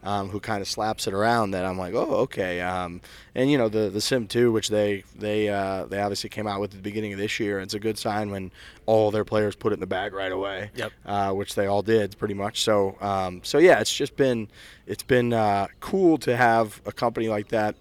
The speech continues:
Speaker 1: you know, behind us. It's been cool to go to the Kingdom and get, uh, get dialed in and see what goes into it. And
Speaker 2: Did you do a full fitting at the
Speaker 1: full
Speaker 2: Kingdom?
Speaker 1: fitting at the Kingdom, and it's, man, it's just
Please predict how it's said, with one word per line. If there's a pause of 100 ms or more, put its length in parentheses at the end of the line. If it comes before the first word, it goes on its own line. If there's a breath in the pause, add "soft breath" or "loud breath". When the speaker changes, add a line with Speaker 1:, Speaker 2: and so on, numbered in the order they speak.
Speaker 1:
you
know,
behind
us.
It's
been
cool
to
go
to
the
Kingdom (460 loud breath)
and
get,
uh, (100)
get
dialed
in
and
see
what
goes
into
it.
And
Speaker 2:
Did
you
do
a
full
fitting
at
the
Speaker 1:
full
Speaker 2:
Kingdom?
Speaker 1:
fitting
at
the
Kingdom,
and
it's,
man,
it's
just